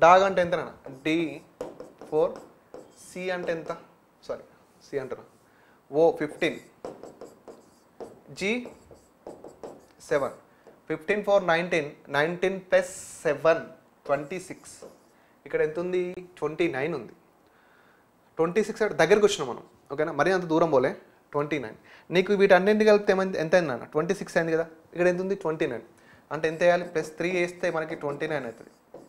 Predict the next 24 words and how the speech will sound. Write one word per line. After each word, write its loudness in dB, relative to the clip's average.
So, -2
ప్లస్ -2
త్రీని 2
ఎందుకు -4
వేయాలంటే 6
ఇక్కడ 0
మూడు 0
లెటర్స్ -2
ఉన్నాయి -10
కాబట్టి -14
అని 0
అనుకుంటే, -4
ప్లెయిన్ 0
పీ -2
సిక్స్టీన్, -4
ఎల్ 0
ట్వెల్వ్, -2
ఏ 6
వన్, 4
ఎన్ -6
ఫోర్టీన్, -2
ఈ -2
ఫైవ్. 2
So, -2